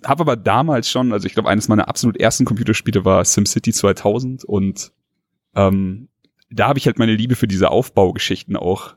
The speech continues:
empfunden und ich mag's gerne, dass es so ein bisschen getrennt voneinander ist. Also wenn ich was schön aufbaue, dann bricht's mir das Herz, wenn das i-, im nächsten, äh, kriegsentscheidenden Moment auch wieder fällt.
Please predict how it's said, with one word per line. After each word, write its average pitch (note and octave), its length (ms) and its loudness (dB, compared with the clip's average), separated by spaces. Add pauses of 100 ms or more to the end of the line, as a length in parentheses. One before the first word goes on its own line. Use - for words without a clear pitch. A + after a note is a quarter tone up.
(300)
empfunden A2+ 420 -2
und A#2+ 220 0 (760)
ich C3+ 140 -2
mag's C#3 720 0
gerne, D3+ 420 2
dass B2+ 220 -2
es - 180 -6
so A#2+ 360 4
ein A2+ 220 2
bisschen A#2 460 0
getrennt - 540 -2
voneinander C2+ 580 -6
ist. - 220 -14
Also G2 280 -4
wenn A#2+ 140 0
ich C#3+ 140 -2
was - 180 0
schön B2+ 280 4
aufbaue, A2 580 2
dann G#2+ 160 2
bricht's A2+ 320 -4
mir B2+ 80 2
das G#2+ 180 -2
Herz, A2+ 260 2
wenn A2+ 120 2
das - 240 -4
i-, G#2 180 0
im G#2+ 160 -2
nächsten, G#2+ 460 0
äh, F2 280 -4
kriegsentscheidenden G#2+ 640 -2
Moment G#2 280 0
auch G2 100 -2
wieder G#2 160 2
fällt. - 360 0